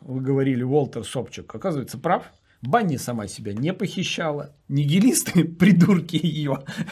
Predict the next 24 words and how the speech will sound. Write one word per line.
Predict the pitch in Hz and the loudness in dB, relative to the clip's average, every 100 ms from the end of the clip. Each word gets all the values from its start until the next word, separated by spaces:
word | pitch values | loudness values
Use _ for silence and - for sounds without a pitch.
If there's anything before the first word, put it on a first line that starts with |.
| 208 - - - - | -2 -2 -16 -18 -4
из | 165 165 | -2 0
порнобизнеса, | 190 170 180 165 175 156 151 143 156 | 2 4 4 4 2 2 0 -2 -2
значит, | 131 135 127 120 - - _ | -2 -2 -4 -8 -16 -20 _
остаются | - 120 160 180 - | -10 -2 2 2 4
ни | 139 143 | 4 4
с | |
чем. | 143 151 160 196 - | 2 0 0 -2 -8
Единственное, | 139 160 220 226 156 143 | -2 4 4 2 -4 -6
что | 127 - 143 | -8 -4 -4
плохо, | 131 - 156 233 233 196 165 | -4 0 2 2 -2 -6 -8
это | - 180 190 139 | -6 -6 -6 -8
Донни, | 135 139 175 175 165 | 0 4 6 6 6
который | 147 143 123 135 131 | 4 0 -4 -2 -2
на | 120 135 139 | -4 0 0
сцене | 127 - 143 127 | 0 0 0 0
финальной | - 151 147 131 131 | -2 0 2 0 0
драки, | 135 180 185 | 2 2 2
не | 151 170 | 2 4
участвуя | 151 135 131 120 - 139 127 | 4 2 -2 -6 -8 -10 -4
в | 131 | 0
ней, | 180 190 | 2 4
ловит | 156 165 139 - | 6 6 4 0
сердечный | 175 143 160 165 - 139 | 2 4 4 2 0 -4
приступ, | - 175 185 - 143 | 0 2 2 0 -4